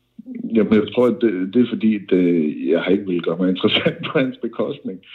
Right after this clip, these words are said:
Altså, det lyder sådan en lille smule, øh, snop nedad-agtigt, men jeg ser jo, øh, jeg, jeg i alt, hvad han har gjort. Som sagt, jeg synes, han, han, han var autentisk i, i en tid, hvor det er en mangelvare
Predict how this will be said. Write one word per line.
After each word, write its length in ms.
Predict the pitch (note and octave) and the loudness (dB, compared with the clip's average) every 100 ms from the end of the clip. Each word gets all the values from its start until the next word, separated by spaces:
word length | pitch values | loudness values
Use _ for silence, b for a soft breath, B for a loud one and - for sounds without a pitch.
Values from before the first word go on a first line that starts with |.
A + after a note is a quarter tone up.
| B | B
Altså, 180 | C3 B2 | -2 0
det 100 | A#2 | 2
lyder 360 | A#2 C#3+ D3 A#2 | 2 4 2 -2
sådan 180 | A2+ A2 | -8 -10
en 120 | G#2 A2+ | -10 -4
lille 280 | A#2+ B2+ C3 | 0 2 0
smule, 340 | A#2+ A#2 A2+ | -2 -2 -2
øh, 200 | A2 G#2 G2+ | -4 -6 -2
snop 220 | A2+ G#2+ | 0 2
nedad-agtigt, 960 | A#2 C#3 A#2+ - - F#2+ G2 G#2+ F2+ E2 | 2 2 0 -2 -6 -8 -6 -8 -8 -6
men 400 | F#2+ F#2+ F2 - b b b - | -2 -2 -4 -8 b b b 0
jeg 160 | A#2 C3 | 2 2
ser 180 | C3+ C3 | 0 0
jo, 400 | G#2+ G#2+ F#2+ F2+ - b b b _ _ - - | 2 2 0 -2 -12 b b b _ _ -10 0
øh, 260 | G2 F2+ | 2 4
jeg, 260 | G#2 B2+ A#2+ | 2 2 2
jeg 180 | G2 G2+ | 2 2
i 40 | G#2+ | 2
alt, 160 | A#2+ A#2 | 0 0
hvad 100 | F2 | -6
han 100 | E2 | -6
har 80 | |
gjort. 380 | D#2+ E2 C#2+ - - - | -4 -4 -6 -10 -18 -8
Som 140 | F2 | -6
sagt, 280 | E2 F#2 F2+ | -2 -4 -2
jeg 80 | G#2 | -4
synes, 200 | G2+ F#2+ | -4 -4
han, 220 | F2+ E2 | -4 -4
han, 220 | F#2+ F2+ D#2+ | -2 -2 0
han 180 | F2 E2+ | 0 2
var 80 | |
autentisk 600 | E2+ E2 A2+ G2 - D#2+ - - | 2 2 2 0 -2 -6 -8 -2
i, 120 | F2+ E2 D#2 | 2 2 2
i 200 | D#2 D#2 | -2 -2
en 60 | - | 0
tid, 220 | C#3 B2+ | 2 4
hvor 140 | G#2 | 4
det 100 | F2+ | 4
er 40 | F2+ | 4
en 100 | F2+ | 4
mangelvare 560 | F#2+ F2+ D#2+ D2+ C#2 | 2 2 2 0 -6